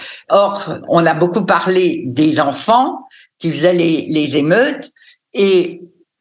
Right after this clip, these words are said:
l'explication sur les mères, c'est que les pères s'en vont et qu'elles sont seules à élever et qu'il faut qu'elles leur donnent à manger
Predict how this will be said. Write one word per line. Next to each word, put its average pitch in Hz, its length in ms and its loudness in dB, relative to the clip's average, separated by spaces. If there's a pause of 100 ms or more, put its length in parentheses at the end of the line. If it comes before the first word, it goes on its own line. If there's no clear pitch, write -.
(320)
l'explication 185 880 -2
sur 175 200 -2
les 160 120 0
mères, 233 420 0
c'est 185 240 -2
que 185 80 0
les 160 280 2
pères 233 260 0
s'en 226 220 0
vont 202 320 -4 (480)
et 131 100 -8
qu'elles 147 200 0
sont 165 200 -2
seules 220 380 2
à 170 80 4
élever 170 400 0
et 247 80 -4
qu'il 180 140 -6
faut 190 120 -2
qu'elles 175 200 2
leur 156 220 0
donnent 208 260 0
à 180 80 0
manger 190 580 -2